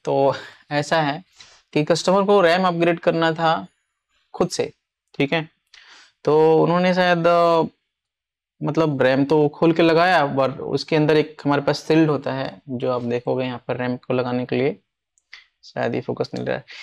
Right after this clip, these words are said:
ये shield ना एटीन वोल्ट से जो, अ, हमारा जो main power plant है, जो कि battery का source हो या फिर मक्स वाला source मिलता है हमें, तो उससे connect हो गया, जिसके कारण से ये पीसीएस short हुआ,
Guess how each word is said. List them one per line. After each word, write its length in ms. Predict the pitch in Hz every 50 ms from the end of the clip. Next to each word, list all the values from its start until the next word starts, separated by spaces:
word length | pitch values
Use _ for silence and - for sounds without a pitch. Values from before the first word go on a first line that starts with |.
| - _ _ -
ये 100 | 185 214
shield 380 | 208 - - - 226 226 233 226
ना 280 | 202 185 208 294 294 - _ _ _ - -
एटीन 340 | 151 156 160 190 190 196 180
वोल्ट 200 | 180 175 180 180
से 400 | - - 180 175 175 - - - -
जो, 320 | 151 135 135 - - 156 156 151 143 - - - _ _ _ _ -
अ, 40 | -
हमारा 340 | 135 135 139 143 147 147 151
जो 100 | 151 147
main 200 | 147 151 156 151
power 180 | 151 147 143 139
plant 300 | - 147 143 143 143 139
है, 180 | 139 135 139 131
जो 140 | 131 127
कि 160 | 131 - 131 127
battery 360 | 127 127 123 - - 135 123
का 120 | 135 127
source 420 | 127 - - 131 127 120 - - - -
हो 140 | 123 123 127
या 140 | 123 120
फिर 160 | 117 - 135 127
मक्स 360 | 123 123 127 131 131 - - - -
वाला 200 | 160 135 131 131
source 340 | 127 - - 131 123 - - -
मिलता 280 | 131 123 120 - 123 123
है 60 | 120
हमें, 240 | 117 120 135 165 180 - _ _ _ _ _ _ _ _ - - - - - - - _ _ _ _ _ _ _ _ _ _ _ _ -
तो 180 | 175 165 - - _
उससे 260 | - 165 - - 214
connect 280 | 202 196 185 190 185 -
हो 100 | 185 175
गया, 180 | 175 185 190 185
जिसके 280 | 175 165 156 - 175
कारण 240 | - 175 170 170 165
से 120 | - 170
ये 460 | 165 165 165 165 170 165 165 - - - _ _ _ _ _ _ _ _ _ _ _ -
पीसीएस 380 | 180 175 165 - 196 190 -
short 220 | - 180 180 175 175
हुआ, 220 | 170 175 170 175